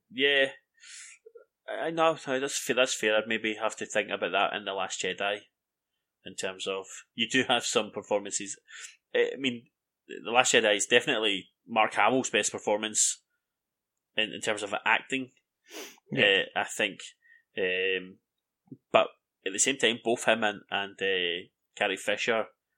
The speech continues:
Speaker 1: at times show they're, they're not the best actors.
Speaker 2: Mm-hmm.
Speaker 1: Um, but you're right, there's, there's not many people in. The only one I don't like in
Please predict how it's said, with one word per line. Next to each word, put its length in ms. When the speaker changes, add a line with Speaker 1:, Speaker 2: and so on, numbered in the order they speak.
Speaker 1:
at 280
times 280
show 260
they're, 100
they're 200
not 260
the 100
best 460
actors. 680
Speaker 2:
Mm-hmm. 220
Speaker 1:
Um, 920
but 100
you're 120
right, 200
there's, 200
there's 160
not 160
many 260
people 320
in. 100
The 60
only 120
one 160
I 100
don't 200
like 200
in 180